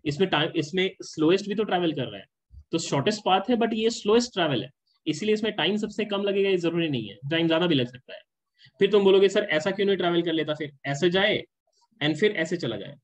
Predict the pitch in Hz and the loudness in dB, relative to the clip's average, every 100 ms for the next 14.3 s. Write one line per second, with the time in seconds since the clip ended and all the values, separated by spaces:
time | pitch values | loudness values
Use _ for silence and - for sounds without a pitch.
0 | _ _ 135 160 175 151 139 147 156 202 | _ _ -4 -2 -2 -6 -4 0 2 2
1 | 190 190 208 208 202 - 170 - 131 90 | 4 2 0 -4 -6 -4 -4 -4 -8 -8
2 | - _ _ - 143 156 135 - 110 - | -12 _ _ -10 -4 -2 -2 -6 -8 -18
3 | _ _ _ - 202 240 247 247 247 151 | _ _ _ -6 0 2 4 4 4 4
4 | 104 123 120 120 175 214 214 220 208 208 | 2 -2 -2 0 0 0 -2 -2 -2 -2
5 | 208 180 196 170 131 240 - _ _ _ | -2 -2 0 0 -2 -6 -14 _ _ _
6 | _ _ _ - - 185 190 214 190 208 | _ _ _ -10 -2 0 0 0 0 -2
7 | 202 196 156 151 202 208 180 190 156 156 | -4 -2 0 0 0 -2 -2 2 2 2
8 | 151 117 104 101 123 143 151 - - - | -2 -4 -10 -8 -2 0 -2 -8 -18 -20
9 | - 151 139 165 180 196 214 175 175 190 | -8 -4 -2 2 2 2 0 0 2 2
10 | 175 170 147 143 123 101 - _ _ _ | 4 4 4 2 -2 -6 -16 _ _ _
11 | 175 175 202 214 190 147 165 190 185 165 | 0 2 4 4 6 4 4 0 -4 -2
12 | 151 151 170 202 190 175 - 190 202 190 | 0 2 0 0 0 -2 -2 -4 -4 -6
13 | 190 170 160 - 214 214 196 185 170 151 | -6 -6 -6 -4 -6 -2 -4 -2 -4 -2
14 | 139 123 - | -2 -2 -6